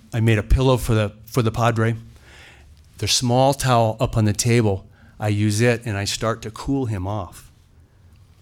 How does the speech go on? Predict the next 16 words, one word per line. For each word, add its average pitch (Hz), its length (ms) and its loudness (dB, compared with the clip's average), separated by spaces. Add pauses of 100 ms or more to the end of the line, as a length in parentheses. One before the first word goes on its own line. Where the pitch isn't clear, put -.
(160)
And 104 100 -20
time 117 300 -4
is 104 100 -2
frozen, 107 520 -2 (260)
so - 120 -12
I'm 95 140 -4
working 107 320 -2
away. 107 440 0 (2000)
In 95 140 -6
time, 113 600 0 (320)
his 107 200 0
eyes 110 300 2
open. 90 380 -4 (1700)
He 113 120 -2
looks 104 260 0
confused. 107 800 0